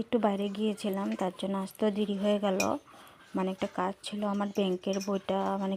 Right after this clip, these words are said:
কি যেন কালকে রাত্রে পয়সা কেটে দিয়েছিল, কিসের জন্য বা। তো আমি ভাবলাম অনেকটা ফ্রড ট্রড আসে, কি এর যা কি, তার জন্য আমি প-,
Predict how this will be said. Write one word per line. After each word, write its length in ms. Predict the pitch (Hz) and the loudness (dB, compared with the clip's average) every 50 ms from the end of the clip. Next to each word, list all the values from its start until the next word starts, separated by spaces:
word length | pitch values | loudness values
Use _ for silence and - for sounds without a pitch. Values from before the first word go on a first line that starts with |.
| - | -4
কি 100 | - - 202 | -4 -4 -4
যেন 180 | 208 196 202 202 208 | -2 -2 0 0 0
কালকে 280 | - - 196 196 - 208 | 0 0 0 0 0 0
রাত্রে 300 | 202 190 190 - - 202 - | -2 -2 -2 -2 -4 0 2
পয়সা 260 | 202 185 180 - 196 196 | 2 2 2 0 -6 -4
কেটে 200 | - 196 - 208 196 185 | -4 -2 0 0 0 2
দিয়েছিল, 340 | 196 196 196 190 - - 196 196 | 2 0 0 -2 -4 -6 -8 -6
কিসের 340 | - - 196 - 190 185 180 - | -6 -6 -2 -2 -2 -2 -2 -2
জন্য 160 | 196 190 196 185 190 196 | -2 -2 -2 -2 2 4
বা। 100 | 220 277 339 - - - - - - - - - - - | 4 4 2 0 -6 -16 -20 -20 -20 -20 -20 -20 -20 -10
তো 40 | - 220 208 | -4 -2 0
আমি 100 | 208 208 214 | 0 0 2
ভাবলাম 260 | 208 214 208 208 208 202 | 2 2 2 2 2 2
অনেকটা 260 | 202 202 196 - - 202 | 0 0 0 0 -2 -4
ফ্রড 300 | - - 208 202 196 196 - - | 0 2 4 4 4 2 0 0
ট্রড 200 | 202 196 190 - | 2 2 2 2
আসে, 320 | 185 190 185 - - 196 185 185 185 - - - - - - - - | 0 0 0 -2 0 0 0 0 0 -6 -14 -16 -16 -18 -18 -20 -20
কি 120 | - - 208 202 | -10 -4 -2 -2
এর 60 | 196 190 196 - | -2 -4 -2 0
যা 100 | 208 202 202 202 - | 0 0 0 -2 -4
কি, 120 | - 196 196 196 196 190 - | -4 -2 0 2 0 0 0
তার 160 | 190 180 175 180 - | 0 -2 -2 -2 -4
জন্য 180 | - 190 196 196 | -4 -4 -2 -2
আমি 160 | 196 196 190 185 - | -2 -2 -2 -2 -4
প-, 200 | - 196 175 - | -4 -6 -6 -6